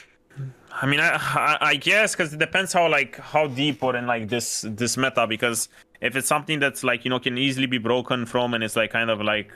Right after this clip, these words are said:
rock, paper, scissors, where you kind of can break out of it and counter a specific thing, then yeah, maybe G two is still, like, more annoying. But I don't know, 'cause I, I don't know how G two operates in, like, a meta like that as well. It's, it's not like,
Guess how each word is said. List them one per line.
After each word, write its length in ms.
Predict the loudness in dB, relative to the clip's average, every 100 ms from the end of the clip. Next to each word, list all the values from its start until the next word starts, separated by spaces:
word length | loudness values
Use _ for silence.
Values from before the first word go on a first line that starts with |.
| -4
rock, 200 | 0 0
paper, 240 | 0 -2 -4
scissors, 360 | -4 -2 -2
where 200 | 0 0
you 240 | 0 0 -2
kind 380 | -2 -2 0 -2
of 240 | -4 -6
can 280 | -4 -2 0
break 220 | -2 0
out 180 | 0 0
of 100 | 0
it 320 | 2 2 0
and 140 | -4 -2
counter 280 | -2 -2 -4
a 60 |
specific 440 | -4 -6 -6 -6 -4
thing, 280 | -4 -4 -8 -16 -20 _ _ -10
then 680 | -2 0 0 -2 -2 -4 -8 _ _ _ _ _ _ _ -10
yeah, 480 | -6 -2 0 0 0
maybe 260 | 0 -2
G 160 | -2 -2
two 120 | -2
is 60 | -2
still, 160 | -2 -2
like, 120 | 0
more 460 | 0 0 0 -2 -6 -20 _ _
annoying. 580 | -4 -2 0 0 0 -2 -8 -20 -20 _ _ _ -2
But 320 | 0 0 -6 -16 -16 -18 -20 _ _ _ _ _ _ _ -4
I 140 | -2
don't 100 | 0
know, 440 | 0 0 0 -2 -2
'cause 280 | -2 -2
I, 340 | -2 0 0 0
I 20 |
don't 120 | 0
know 120 | -2 0
how 200 | 0 0
G 140 | -4
two 120 | -2
operates 320 | -2 -2 -2 -2
in, 40 |
like, 140 | -2
a 60 | -2
meta 240 | -4 -2
like 160 | -2 -2
that 180 | -2 -2
as 160 | -4
well. 140 | -4 -4
It's, 160 | -4
it's 120 | -4 -4
not 140 | 0
like, 220 | 0 -2